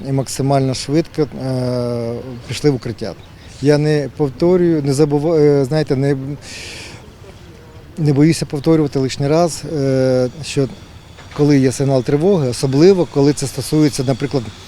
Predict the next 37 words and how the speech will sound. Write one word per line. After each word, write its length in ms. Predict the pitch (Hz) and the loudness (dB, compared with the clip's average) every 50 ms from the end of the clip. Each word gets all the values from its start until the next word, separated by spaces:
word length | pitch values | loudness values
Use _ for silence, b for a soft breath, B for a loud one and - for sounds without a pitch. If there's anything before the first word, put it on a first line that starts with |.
| - - - | -18 -12 0
дуже 260 | 123 170 156 147 147 | 2 4 4 4 2
так 140 | 131 156 - | 0 2 0
локально, 440 | 147 143 - 160 160 151 147 135 - | 0 0 2 2 2 2 0 -4 -4
там, 140 | - 120 117 | -6 -8 -8
Сумська 460 | - - 147 143 - - - 156 147 | -4 -4 -4 -4 -4 0 2 2 2
область, 380 | 139 135 131 120 123 123 113 - | 4 2 0 -2 -4 -4 -4 -4
там, 180 | - 123 123 | -6 -6 -6
Чернігівська, 600 | - - 143 127 131 156 170 175 165 139 - 143 | -2 -2 -2 0 0 2 2 2 0 0 -4 -6
там, 200 | 127 - 135 135 | -4 -2 -2 0
одні-дві 440 | 131 123 135 151 143 131 123 139 143 156 | 0 0 0 0 -2 0 2 2 4 4
області, 420 | 180 185 175 180 156 - - 135 B B B B | 4 2 2 -2 -4 -2 -4 -6 B B B B
то 80 | - 139 | -8 -2
це 100 | - 156 | 0 0
означає, 400 | 135 127 139 - - 160 165 165 | 0 0 -2 -2 2 2 2 2
що 180 | - - - 143 | 2 0 0 0
є 60 | 139 | 0
дуже 260 | 123 139 151 147 156 | 0 0 -2 -2 -2
великий 380 | 143 135 143 143 139 - 143 127 | 0 0 0 0 0 0 0 0
ризик, 280 | 123 143 139 175 160 | 0 0 -2 -2 -6
що 120 | - - 131 | -6 -10 -6
саме 240 | - 147 143 143 | -4 -2 -2 -2
будуть 260 | 131 123 135 131 131 - 139 156 | -2 -2 -2 -2 -4 -4 -2 -4
обстріли, 460 | 156 147 - - - 170 160 175 170 - B B B B B B B 139 | -4 -4 -4 -4 -4 0 0 0 -2 -2 B B B B B B B -2
е, 140 | 139 135 | -2 0
конкретної 500 | 131 - 139 120 - 151 147 - 143 131 | 0 -2 -4 0 0 -2 0 0 -4 -2
території. 440 | - 151 147 139 - 139 127 120 117 - - - | 0 0 0 2 0 -2 0 0 -4 -6 -10 -12
Особливо 420 | 147 - - 180 190 247 262 214 202 | -10 -6 -4 -2 0 0 0 2 0
врах-, 200 | 185 - - 165 | 0 0 -2 0
враховуючи 540 | 165 180 - - 208 202 190 180 151 - 147 | 0 0 2 4 4 6 6 4 2 0 -2
те, 200 | - - 180 165 | 2 2 2 2
що 220 | - - 156 143 B B B B B B - | 4 2 2 0 B B B B B B -2
наша 280 | 139 165 151 - 156 | 0 0 0 0 -2
громада 440 | 139 135 147 156 165 170 165 147 143 - 135 131 | -2 0 0 2 2 2 2 0 -2 -4 -4 -10
останніми 600 | 120 - - 151 143 143 143 139 139 139 139 135 | -10 -2 -2 0 0 0 0 0 0 0 0 -2
днями, 340 | 123 131 151 156 165 160 147 | 0 0 2 2 2 2 0
останнім 320 | 127 - 139 135 135 123 | -2 -2 -2 -2 -2 -2
часом, 400 | - - 151 147 - - 143 131 | -2 0 -2 0 0 0 -4 -4